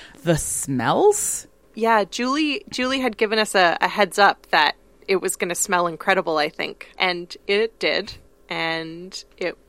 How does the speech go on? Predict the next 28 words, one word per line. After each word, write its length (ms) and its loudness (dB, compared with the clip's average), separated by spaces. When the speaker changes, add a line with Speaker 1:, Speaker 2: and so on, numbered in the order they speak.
Speaker 2:
was 760 -4
just 800 -8
stellar. 680 0
Uh, 260 6
and 260 2
one 320 2
of 180 -4
the 100 2
first 520 0
things 380 -2
that 160 -2
happened 840 -4
that 140 0
was 140 -4
so 540 2
spectacular 1080 -4
was 440 -2
that 340 2
we 200 -6
were 180 -2
trying 380 -2
to 120 -14
do 180 -6
magic 680 -2
Speaker 1:
Mm. 220 0
Speaker 2:
at 200 2
one 180 -2
of, 220 -10